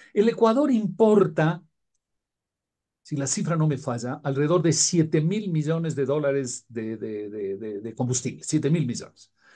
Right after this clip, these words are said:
Probablemente una economía como la ecuatoriana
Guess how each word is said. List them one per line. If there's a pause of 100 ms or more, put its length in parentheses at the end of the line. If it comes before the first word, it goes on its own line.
(260)
Probablemente
una
economía
como
la
ecuatoriana